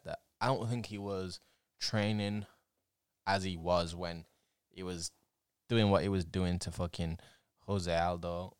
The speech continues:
or Eddie Alvarez or even the fights with Nate Diaz. I don't think he was training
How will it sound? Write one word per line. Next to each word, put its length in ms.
or 420
Eddie 260
Alvarez 640
or 280
even 240
the 80
fights 340
with 120
Nate 200
Diaz. 320
I 80
don't 140
think 160
he 80
was 180
training 600